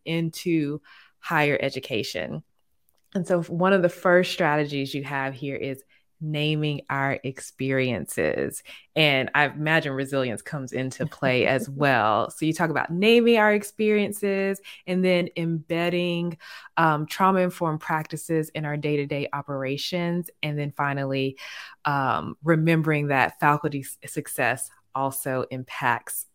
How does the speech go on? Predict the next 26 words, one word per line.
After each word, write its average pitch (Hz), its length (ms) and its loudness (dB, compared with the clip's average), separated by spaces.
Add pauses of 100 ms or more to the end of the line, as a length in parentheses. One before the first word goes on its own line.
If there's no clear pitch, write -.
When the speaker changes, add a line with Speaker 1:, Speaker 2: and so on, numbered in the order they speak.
(200)
Speaker 1:
student 147 500 0
success. - 640 0
So 156 220 6
are 160 200 8
there 202 180 6
any 226 420 6
one 190 220 0
of 185 140 0
those 170 440 4
strategies 165 540 0
that 156 160 -4
you 156 80 -4
want 147 200 -4
to 147 280 -4
elaborate 143 760 -2
on? 151 520 -6 (1080)
Speaker 2:
You 196 120 -4
know, 196 120 4
I 160 160 6
mentioned 160 640 -2
early 151 360 2
on 151 380 4
that, 131 400 -2
you 160 140 -2
know, 139 220 2
that, 143 320 6